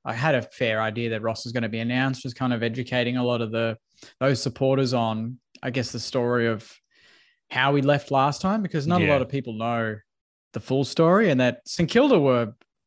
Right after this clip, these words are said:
Speaker 1: the main culprit there. They stuffed
Speaker 2: Yeah.
Speaker 1: up big time. You know, this is a guy that took them to four or five prelims, two grand finals, a draw in about four years, and they weren't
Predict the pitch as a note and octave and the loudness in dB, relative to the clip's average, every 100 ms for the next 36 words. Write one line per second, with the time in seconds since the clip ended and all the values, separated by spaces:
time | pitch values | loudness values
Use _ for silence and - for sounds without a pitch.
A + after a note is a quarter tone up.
0 | - B2 B2+ A#2 A#2 - _ _ _ _ | -4 0 2 0 -6 -14 _ _ _ _
1 | - - F#3+ - C3 A2 G#2+ D3+ - - | -8 0 2 2 0 0 -4 -4 -6 -6
2 | C3+ C3 A#2+ - - D#3 - A#2+ F#2 G2+ | 0 4 4 2 -4 -4 -2 -4 -4 -6
3 | A#2+ B2+ B2+ - - E3+ D#3+ D3+ C#3 C#3 | -2 -2 -2 -8 -10 -6 -2 0 2 4
4 | C3+ B2+ - D3+ C#3+ C3+ - B2+ A#2 A2+ | 4 2 -2 -4 -4 -4 -2 0 0 -4
5 | _ _ _ _ - D3+ C#3+ - C3 B2 | _ _ _ _ -2 2 2 0 0 0
6 | - C#3 C3+ C3+ C3+ B2+ - D#3+ C#3 C3 | -2 2 2 4 2 -2 -4 -4 -2 -2
7 | A#2+ C3 C3 C3 B2+ A#2 G#2+ A#2+ C3 C3 | -4 -4 -2 -2 -4 -8 -8 0 4 6
8 | B2+ B2 - _ _ _ _ - A#2 A2 | 6 4 -2 _ _ _ _ -6 -4 -2
9 | A#2 - D3 C3 A#2+ B2+ C3+ A#2+ D#3+ D#3+ | -2 -2 2 2 4 2 2 2 0 0
10 | B2+ B2 B2 - B2 C#3 C3 B2 | 0 0 0 -2 -2 -2 -2 -6